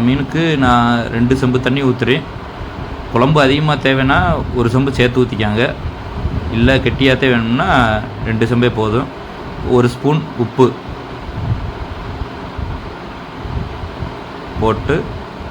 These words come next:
அடுப்புல வச்சிருங்க. இது நல்லா கொதிச்சதுக்கப்புறம், இது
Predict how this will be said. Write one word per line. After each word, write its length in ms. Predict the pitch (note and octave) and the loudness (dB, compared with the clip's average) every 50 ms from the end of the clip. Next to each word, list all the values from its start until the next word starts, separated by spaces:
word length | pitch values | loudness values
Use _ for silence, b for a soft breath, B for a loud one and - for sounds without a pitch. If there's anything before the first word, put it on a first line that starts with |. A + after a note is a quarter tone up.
| - - - - - - - - - - - - - - - - - - - - - - - G2+ | -12 -12 -12 -12 -10 -10 -8 -4 -4 -2 -2 0 -2 -2 -2 -2 -4 -4 -4 -4 -4 -2 -2 -2
அடுப்புல 300 | G2+ G#2 G2 - G#2 G2 G2 | 0 0 0 0 -2 -2 -2
வச்சிருங்க. 380 | G2+ - G#2+ G2+ G2 G2 G#2+ A#2 - - - - - - - - - - - - - - - - - - - - - - - G#2 | -2 -2 -2 -2 0 0 0 -2 -2 -4 -6 -8 -8 -10 -10 -12 -14 -12 -12 -12 -12 -12 -12 -12 -8 -8 -6 -6 -6 -4 -2 0
இது 100 | G#2+ G#2 G2 | 0 2 2
நல்லா 300 | G#2 G#2 A2 A#2+ B2+ C3 D3 - - - - - - - - - - - - - - - - - - - | 2 2 2 4 4 4 4 2 0 -6 -10 -14 -12 -12 -12 -12 -12 -10 -10 -8 -8 -8 -8 -8 -6 0
கொதிச்சதுக்கப்புறம், 840 | A#2+ A#2+ C3 C#3 C3+ - C3+ B2 A2+ - G#2+ - - A#2+ A#2 A2+ - - - - - - - - - - - - - - - - - G2+ | 2 2 4 2 2 2 0 0 0 0 -2 0 2 2 2 2 0 -2 -4 -6 -6 -6 -4 -4 -4 -4 -4 -4 -4 -4 -6 -4 -2 -2
இது 80 | G#2 | 0